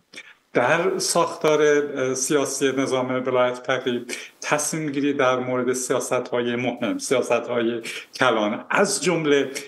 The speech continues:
اینترنت، در اختیار نهادهای بالادستی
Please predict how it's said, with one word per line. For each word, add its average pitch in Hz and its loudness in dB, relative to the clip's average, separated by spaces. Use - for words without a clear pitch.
اینترنت، 127 -2
در 127 4
اختیار 127 0
نهادهای 120 -2
بالادستی 123 0